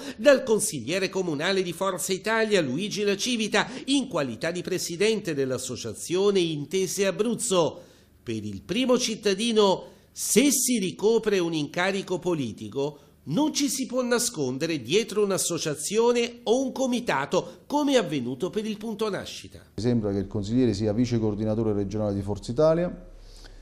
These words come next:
Speaker 2: sia coordinatore locale di Forza Italia, quindi con una responsabilità politica di un partito.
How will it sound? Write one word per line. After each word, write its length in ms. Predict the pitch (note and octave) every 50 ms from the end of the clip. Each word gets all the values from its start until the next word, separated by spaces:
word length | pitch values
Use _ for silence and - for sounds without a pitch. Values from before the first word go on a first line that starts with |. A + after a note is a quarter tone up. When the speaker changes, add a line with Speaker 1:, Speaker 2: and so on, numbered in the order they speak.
| - - - -
Speaker 2:
sia 460 | - - - A2 G#2+ G#2+ G#2 G2+ G2+
coordinatore 960 | G2+ A2+ G2+ G2+ G2 A2 G#2 G#2 G2 A2+ A2+ A2 G#2+ G#2 G2+ G2 G2 F#2+ F#2+
locale 400 | F#2+ G2 F#2 - C3 B2+ A2+ G2
di 80 | G2 F#2+
Forza 320 | F#2+ G2 F#2 - - -
Italia, 260 | A2+ E3 E3 B2 G2+
quindi 200 | F#2+ A2 G#2 F#2+
con 120 | F2+ F#2+ F#2
una 140 | F#2+ F#2 F#2+
responsabilità 680 | G2 F#2+ - - G2 F#2 G2+ G#2+ F#2+ A2 A2+ A#2 A2+ A2
politica 500 | - - G#2 G#2+ A#2 A#2 G#2+ G#2 G2+ G2
di 80 | G2+
un 160 | G#2 G#2 F#2+
partito. 580 | - A2 G#2+ A2 - - C#3 C3 B2 A2+ G#2+ G2